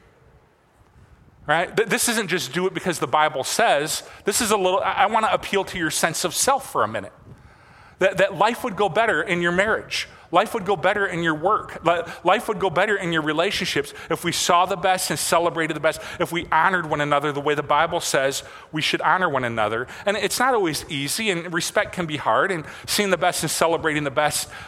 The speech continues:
uh, across the board can, um, be a discipline, but it's so worth it. And I'm telling you, some of you,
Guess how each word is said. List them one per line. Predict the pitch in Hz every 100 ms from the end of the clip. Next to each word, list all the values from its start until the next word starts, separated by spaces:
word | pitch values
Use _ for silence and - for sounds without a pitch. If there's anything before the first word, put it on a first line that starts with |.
| -
uh, | 170
across | 160 - 185 160 -
the | 147
board | 143 165 -
can, | 165 139 135 - - -
um, | 147 135 123 139
be | 170
a |
discipline, | 127 131 - 170 - 175
but | 165
it's | 143
so | - 180
worth | 170 165 185 -
it. | 123 - _ _ _ _ - _ _ -
And | 156
I'm | 151
telling | - 185 196
you, | 135
some | - 185 202
of | 170
you, | 151 127 123